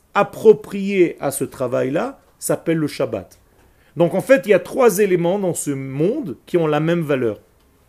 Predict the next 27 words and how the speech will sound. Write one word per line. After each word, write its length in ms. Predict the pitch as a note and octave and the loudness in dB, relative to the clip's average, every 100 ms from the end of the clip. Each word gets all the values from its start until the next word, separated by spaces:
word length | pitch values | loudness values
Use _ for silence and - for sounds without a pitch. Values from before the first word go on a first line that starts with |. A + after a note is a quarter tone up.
| _ - | _ -4
Israël 580 | G3+ - F#3+ F#3+ F#3 D#3+ | 0 0 4 6 6 4
au 80 | |
niveau 320 | D3 C#3 C#3+ C3 | 0 -2 0 0
des 260 | B2 A2 | -2 -2
êtres 180 | A#2+ - | -4 -6
humains, 220 | D3+ C4+ - _ _ _ _ _ _ _ _ _ _ - | -8 -10 -12 _ _ _ _ _ _ _ _ _ _ 0
le 120 | E3+ | 2
Shabbat 640 | - - G#3 D#3+ G#3+ G3 F#3 | 2 4 2 4 2 2 0
au 60 | |
niveau 300 | E3 D3 D#3+ | 0 2 0
du 160 | B2 B2+ | 0 -8
temps, 260 | - C4+ - _ _ _ _ | -8 -8 -12 _ _ _ _
et 80 | F3 | 0
la 140 | E3 D#3+ | 2 0
terre 300 | - A3 F3 | 2 2 2
d'Israël 380 | E3+ - F#3 | -4 -2 0
au 60 | E3+ | 0
niveau 240 | D3 C#3 | 0 -4
de 80 | C3+ | -4
l'espace. 520 | B2 A#2 - F#2 - _ _ _ _ _ C#3 | -6 -10 -12 -12 -16 _ _ _ _ _ -2
Et 100 | C#3+ | 2
la 180 | D3+ | 2
réunification 1200 | D3 C3 D#3 C4+ B3+ B3+ F#3+ F3 E3 G3 E3+ G3 | 2 0 0 2 0 -2 -6 -8 0 0 2 -2
de 120 | E3+ C#3+ | -2 -4
ces 260 | - C3+ | -4 -8
trois 340 | - - E3 D#3 | -8 -2 0 0
degrés 480 | C3 A#2+ F3+ G#3+ | -2 -2 -2 -2